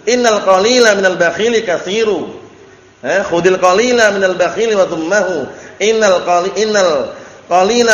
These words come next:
minal bakhili katsiru. Artinya apa? Ambillah sesuatu yang sedikit yang dikasih oleh orang pelit tadi itu, pegang erat-erat. Karena sesungguhnya sesuatu yang sedikit kalau muncul dari orang yang pelit itu banyak.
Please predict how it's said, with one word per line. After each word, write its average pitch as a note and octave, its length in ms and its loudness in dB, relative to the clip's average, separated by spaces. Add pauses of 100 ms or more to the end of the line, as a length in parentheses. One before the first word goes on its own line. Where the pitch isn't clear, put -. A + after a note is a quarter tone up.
minal F#3+ 400 -4
bakhili G3 400 0
katsiru. F#3 720 0
Artinya G#3 400 0
apa? G#3 120 4 (520)
Ambillah A#3 440 2 (520)
sesuatu A#3 480 0
yang A3+ 80 0
sedikit G#3+ 560 -4
yang G3 80 4
dikasih G3 480 -2
oleh G3+ 160 2
orang G#3 480 0
pelit F#3+ 220 -2
tadi E3+ 260 -4
itu, F3+ 240 -6 (320)
pegang F#3+ 400 0
erat-erat. F3 640 -2 (720)
Karena G3+ 240 0
sesungguhnya B3 640 2 (400)
sesuatu C4+ 560 -2
yang C4 140 0
sedikit G3 720 -2
kalau A#3 240 2
muncul A#3 320 2
dari A3 240 2
orang A3 240 0
yang G#3+ 60 -6
pelit A3+ 260 0
itu A3 160 -8
banyak. D#3+ 480 -4